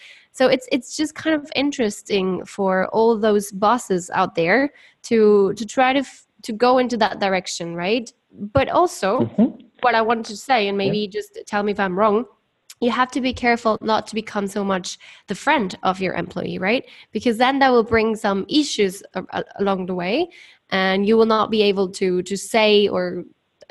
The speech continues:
Speaker 1: I don't wanna say to, to, to get pissed, but maybe it will be more complicated for you to say, "Hey, this is not good, this is good," or, "I was not happy with whatever is what you did."
Speaker 2: Mm-hmm. Yeah.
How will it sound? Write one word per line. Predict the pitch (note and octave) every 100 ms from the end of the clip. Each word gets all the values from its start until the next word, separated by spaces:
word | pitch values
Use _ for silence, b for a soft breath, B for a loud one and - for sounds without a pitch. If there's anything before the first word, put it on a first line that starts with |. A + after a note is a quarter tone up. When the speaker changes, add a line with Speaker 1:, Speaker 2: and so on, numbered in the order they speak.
| -
Speaker 1:
I | G#3
don't | G3+
wanna | G3
say | F#3 F#3+ F3+
to, | F#3
to, | - F#3 F3 - _
to | F3+
get | F#3+ -
pissed, | D#4 C#4+ G3
but | G3+ F#3+ B B B B _
maybe | - A#3+ B3
it | B3+
will | A#3
be | G#3
more | G#3 G3 G#3+
complicated | G#3+ - D#4 D4+ - - F#3 F3+
for | -
you | F#3+ F#3
to | -
say, | F#3+ - F#3
"Hey, | F#3 G3 F3
this | F#3+ F#3+
is | G3
not | G3 F3+
good, | F#3 G#3 G#3
this | F#3
is | F3+ E3+
good," | F#3+ G#3 G3+ F#3+ - -
or, | F3+ E3+ E3+
"I | F3
was | F#3 F#3+
not | G3+ F3 E3+ - _ _ _ _
happy | - A#3+ G#3 -
with | F3+ G#3
whatever | F#3+ F#3 F3+ F3+
is | F3
what | F3 -
you | E3
did." | - - _ _ _ _ _ _ _ _ _ _ _ _ -
Speaker 2:
Mm-hmm. | A2 G#2 F3+ A#3+ - -
Yeah. | A#2+ A#2